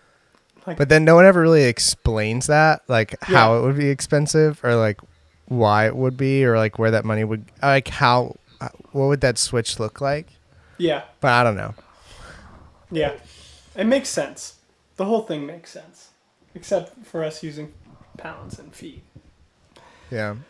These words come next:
Speaker 2: I kinda like it, though. It's kind of like a, it's, like, kind of like a big America, I'm
Speaker 1: Yeah.
Speaker 2: different than everybody, and I'm gonna make sure that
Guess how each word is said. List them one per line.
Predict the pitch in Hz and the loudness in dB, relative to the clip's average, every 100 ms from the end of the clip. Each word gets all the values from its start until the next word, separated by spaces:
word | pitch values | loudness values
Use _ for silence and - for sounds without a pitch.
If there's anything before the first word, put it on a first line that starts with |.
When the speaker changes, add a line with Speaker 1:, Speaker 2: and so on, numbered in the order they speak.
| - | -6
Speaker 2:
I | 165 | -2
kinda | 247 185 | 0 0
like | 123 117 | 0 -2
it, | 107 | -6
though. | 101 98 107 131 | -10 -12 -14 -16
It's | - | -14
kind | - 139 | -8 -8
of | 127 | -6
like | 117 113 | -6 -8
a, | 107 110 - - | -14 -16 -18 -14
it's, | 120 | -10
like, | 135 117 | -10 -10
kind | - 147 | -12 -10
of | 135 | -10
like | 120 | -14
a | |
big | 107 117 117 104 _ _ _ _ _ _ _ _ _ _ 117 | -10 -8 -8 -10 _ _ _ _ _ _ _ _ _ _ -16
America, | 117 113 110 107 123 107 107 104 _ _ _ _ - - - - - - _ _ _ - | -10 -8 -8 -8 -10 -10 -10 -14 _ _ _ _ -20 -20 -18 -18 -20 -20 _ _ _ -16
I'm | 113 113 | -14 -10
Speaker 1:
Yeah. | - 165 | -8 -6
Speaker 2:
different | 120 113 | -8 -12
than | 117 110 - | -16 -18 -18
everybody, | 113 107 104 107 104 | -16 -16 -16 -16 -14
and | 104 | -16
I'm | 104 104 | -16 -18
gonna | 104 101 | -18 -18
make | 104 107 | -18 -20
sure | - 107 | -18 -18
that | 101 101 | -16 -18